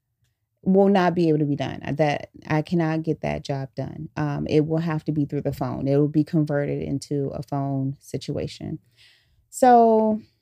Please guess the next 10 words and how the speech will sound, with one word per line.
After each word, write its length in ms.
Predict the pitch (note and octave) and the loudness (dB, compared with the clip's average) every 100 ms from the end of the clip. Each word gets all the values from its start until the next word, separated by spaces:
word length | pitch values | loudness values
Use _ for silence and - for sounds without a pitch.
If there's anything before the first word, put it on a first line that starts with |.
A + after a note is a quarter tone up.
| _ _ _ _ _ _ _ _ _ - - | _ _ _ _ _ _ _ _ _ -14 2
until 600 | G3+ B3 A3 F3+ F3 E3 | 4 4 4 4 4 2
I 180 | E3 E3+ | 0 0
can 520 | - F3+ D#3+ D#3 D3+ | 2 4 4 4 0
properly 480 | - F3 - E3 E3 | -2 -2 0 0 0
see 220 | - F3 | -2 -6
someone 380 | - E3 D#3 D#3+ | -4 -2 -2 0
do 240 | A3+ A#3+ | 2 4
it, 180 | A#3 A3 | 4 4
go 160 | F3 E3 | -2 -2
through 500 | - F3 E3 D#3+ | -2 0 2 2